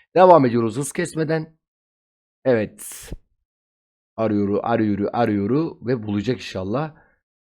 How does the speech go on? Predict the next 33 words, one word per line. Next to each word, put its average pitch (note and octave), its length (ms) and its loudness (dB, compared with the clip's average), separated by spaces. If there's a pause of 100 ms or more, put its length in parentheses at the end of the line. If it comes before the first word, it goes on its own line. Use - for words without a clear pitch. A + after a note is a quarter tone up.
(360)
Emir E3+ 320 6
diye C3+ 160 2
bir D#3 60 2
kardeşimiz C#3 520 0
"İncelersen C3+ 480 2
sevinirim C#3 500 2
abi." B2 220 4
yazmış. A#2 380 0
Hemen C3 320 0
şöyle C3 240 -2
alalım A#2 340 0
dostlar. C3 420 -4 (420)
Dostlar C#3 280 4
bakın C3+ 300 0
köy A#2 180 -2
incelemeleri C#3+ 440 4
videolarında C#3+ 380 2
sakın D3 280 0
küfür C#3+ 220 -8
müfür C#3 240 -2
yazmayın. D3+ 400 2
Bakın C#3 240 -2
burada C#3 180 2
her D#3 140 0
şeyi D#3+ 220 0
görüyoruz A#2 400 0
bak. F#2+ 200 -12
Siz - 320 -4
de G#3+ 40 8
görüyorsunuz F#3 400 4
ben D3+ 160 4
de A#2+ 40 0
görüyorum. G2 380 -6